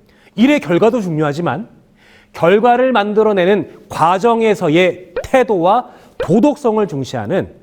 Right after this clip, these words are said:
멋진 마인드를 가진 세대이기도 합니다. 그렇습니다, 여러분. 오늘날 청년 세대는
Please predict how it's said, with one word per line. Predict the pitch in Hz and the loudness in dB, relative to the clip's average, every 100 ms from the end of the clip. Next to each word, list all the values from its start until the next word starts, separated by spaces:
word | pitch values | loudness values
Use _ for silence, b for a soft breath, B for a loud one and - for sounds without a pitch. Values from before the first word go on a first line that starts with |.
| b | b
멋진 | - 98 143 - 269 262 220 | -12 -8 -8 -4 0 2 0
마인드를 | 131 - 156 185 208 208 | -4 -6 -4 0 0 2
가진 | 165 127 147 117 B | 0 -2 -8 -10 B
세대이기도 | - - 175 165 117 95 107 | -20 -12 -4 -2 -4 -6 -14
합니다. | 92 76 - _ _ _ _ _ _ _ _ _ _ _ b b _ | -14 -18 -20 _ _ _ _ _ _ _ _ _ _ _ b b _
그렇습니다, | 131 127 135 135 | -8 -6 -4 -2
여러분. | 127 117 139 87 - _ _ _ _ _ b b b b | 0 -2 -4 -6 -16 _ _ _ _ _ b b b b
오늘날 | 123 185 190 190 | -2 0 2 2
청년 | - 196 190 | 0 -2 -2
세대는 | 180 170 190 190 254 | 0 0 0 -2 -6